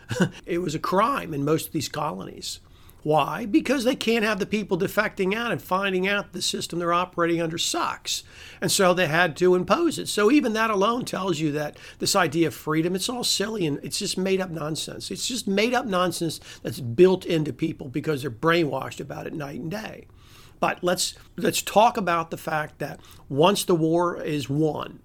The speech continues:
I'm not gonna talk about how it was won, the Declaration of Independence, and it's basically just a, uh, a promotional piece of material to try to get the French and the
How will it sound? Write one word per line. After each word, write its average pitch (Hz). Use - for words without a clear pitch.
I'm 135
not 139
gonna 165
talk 147
about 147
how 151
it -
was 143
won, 147
the 143
Declaration 156
of 147
Independence, 147
and -
it's -
basically 156
just -
a, 147
uh, 147
a -
promotional 156
piece -
of 143
material 156
to 135
try 160
to 165
get 156
the -
French 160
and 160
the 135